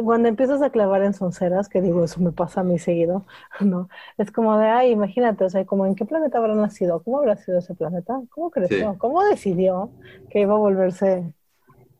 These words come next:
Speaker 1: o sea, lo que tú quieras, ¿no? O de dónde salen todos los piratas espaciales, ¿no?
Speaker 2: Sí.
Speaker 1: O sea, o, no sé, o sea, como que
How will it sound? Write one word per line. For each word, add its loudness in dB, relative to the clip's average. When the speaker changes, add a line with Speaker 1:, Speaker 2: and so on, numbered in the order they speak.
Speaker 1:
o -4
sea, -6
lo -2
que -2
tú -6
quieras, 0
¿no? -2
O 0
de 4
dónde 2
salen 2
todos 0
los -2
piratas -2
espaciales, -4
¿no? -6
Speaker 2:
Sí. 0
Speaker 1:
O -4
sea, -2
o, 0
no 0
sé, -2
o 0
sea, 0
como 0
que -2